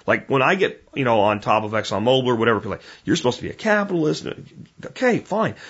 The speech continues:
But they have the apparatus of gov-, apparatus of government where they can use, the, the company can write laws. There's the problem, that connection. Separation between church and state is great.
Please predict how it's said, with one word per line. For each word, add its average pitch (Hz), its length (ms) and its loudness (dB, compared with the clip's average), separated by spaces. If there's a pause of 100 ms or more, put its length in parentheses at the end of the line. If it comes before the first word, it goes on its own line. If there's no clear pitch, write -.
(140)
But 143 160 4
they 185 200 2
have 156 280 -2
the 139 100 4
apparatus 127 500 0
of 113 180 -12
gov-, 117 340 0
apparatus 120 500 0
of 104 140 -10
government 117 600 0 (760)
where 123 140 4
they 180 160 4
can 131 280 -2
use, 160 360 0
the, 123 240 -2
the - 180 -4
company 196 440 0
can 123 180 -4
write 107 200 2
laws. 101 600 2 (1120)
There's 170 380 2
the 139 120 0
problem, 127 500 0
that 110 220 -2
connection. 143 600 -2 (460)
Separation 185 520 2
between 131 200 -2
church 151 280 0
and 107 80 -8
state 131 280 2
is 90 120 -6
great. 101 380 0